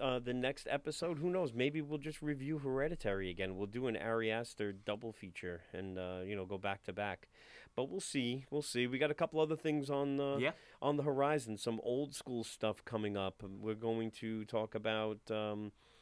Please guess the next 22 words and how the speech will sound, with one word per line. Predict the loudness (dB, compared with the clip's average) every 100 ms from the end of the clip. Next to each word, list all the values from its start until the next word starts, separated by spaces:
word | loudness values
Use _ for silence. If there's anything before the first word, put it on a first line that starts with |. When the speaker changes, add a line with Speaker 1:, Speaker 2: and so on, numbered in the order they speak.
| -20 -20 _
Speaker 1:
uh, | -6 -4 -4 -6 -14
Mad | -12 0 2 4 4
Max | 2 0 -6
Two, | 0 4 4 2 -2 -10 -12 0
The | 2
Road | 4 4 4
Warrior, | 0 2 2 2 0 -2 -4
and | 0 2 2 0 -6 -14 -20 -20 -18 0
nineteen | 2 4 2 2 4 6
ninety, | 4 4 2 0
The | -2
Bronx | 2 4 4 2 -4
Warriors, | 0 4 6 4 2 -4 -4
which, | -2 -2 -4 -6
Omar, | -2 0 4 4 4
you | 2 0
have | 0
never | 0 2 2 0 -2
seen | -2 0 2 2 0
the, | -2 -4
uh, | -2 -2
Br-, | -2 -4